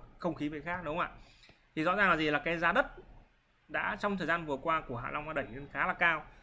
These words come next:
Nhưng các bạn, à, các bạn cứ xem skyline, xem những cái tòa nhà lớn ở Hạ Long ấy, thì số lượng nó chưa nhiều. Nếu mà đếm dọc cái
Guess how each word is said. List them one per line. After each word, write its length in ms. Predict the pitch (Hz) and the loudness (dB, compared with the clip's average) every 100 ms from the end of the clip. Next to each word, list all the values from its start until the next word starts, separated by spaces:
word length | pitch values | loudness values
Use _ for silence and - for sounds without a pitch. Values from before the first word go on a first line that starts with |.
| - | -6
Nhưng 300 | 180 214 190 | 4 4 4
các 100 | 190 | -2
bạn, 160 | 190 - | -4 -4
à, 100 | 160 | -4
các 160 | 135 185 | -4 -2
bạn 140 | 196 - | -4 -6
cứ 60 | |
xem 220 | 185 185 175 | -6 -6 -6
skyline, 680 | - 175 175 175 170 156 - - | -2 -2 0 -2 -2 -4 -10 -12
xem 200 | - 165 | -12 -12
những 100 | 165 | -12
cái 80 | 185 | -4
tòa 140 | 160 139 | -2 -2
nhà 260 | 143 135 | -2 -2
lớn 280 | 135 147 220 | 0 -2 -2
ở 120 | - | -10
Hạ 120 | 135 | -10
Long 140 | 143 160 | -8 -8
ấy, 80 | 175 | -8
thì 100 | 139 | -8
số 180 | - 190 | -4 -4
lượng 120 | 240 | -4
nó 60 | 190 | -4
chưa 160 | 196 185 | -2 -2
nhiều. 280 | 170 139 - - - - | 0 0 -2 -8 -18 -8
Nếu 180 | 180 202 | -4 -2
mà 80 | |
đếm 260 | 175 170 220 | 2 2 4
dọc 340 | 208 - - - - - | 2 2 -10 -18 -14 -10
cái 120 | - | -6